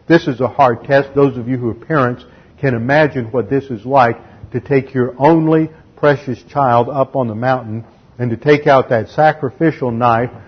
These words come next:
with that long blade and prepare to slit their throat. But Abraham's focus was on God.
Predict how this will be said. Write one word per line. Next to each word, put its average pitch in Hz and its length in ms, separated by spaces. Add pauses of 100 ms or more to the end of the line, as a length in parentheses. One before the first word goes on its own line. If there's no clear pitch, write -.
(120)
with 123 200
that 123 240
long 147 380
blade 120 440 (280)
and 123 180
prepare 143 340
to 127 120
slit 151 420
their 127 100
throat. 120 460 (760)
But 135 200
Abraham's 156 680 (140)
focus 180 420
was 131 260
on 120 280
God. 117 480